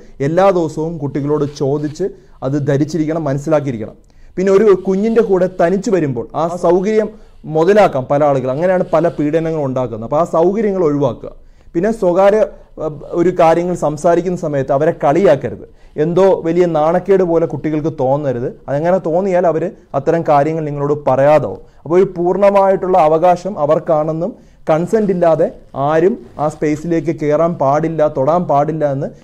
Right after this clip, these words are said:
ചെറുപ്രായത്തിലെ കുട്ടികൾക്ക് ക്ലിയർ ആയിട്ട് പറഞ്ഞു കൊടുക്കണം. ഇപ്പം ഈ ഒരു നിർദ്ദേശങ്ങളാണ് എനിക്ക്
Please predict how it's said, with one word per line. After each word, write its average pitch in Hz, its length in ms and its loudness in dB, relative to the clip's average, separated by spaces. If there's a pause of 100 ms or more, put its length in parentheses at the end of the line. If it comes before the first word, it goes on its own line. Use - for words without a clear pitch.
(140)
ചെറുപ്രായത്തിലെ 156 720 2
കുട്ടികൾക്ക് 143 560 -4 (100)
ക്ലിയർ 143 240 -2
ആയിട്ട് 131 300 -2
പറഞ്ഞു 123 220 -4
കൊടുക്കണം. 107 320 -10 (360)
ഇപ്പം 175 180 -4
ഈ 247 60 2 (100)
ഒരു 226 200 0 (120)
നിർദ്ദേശങ്ങളാണ് 170 680 0
എനിക്ക് 143 240 -4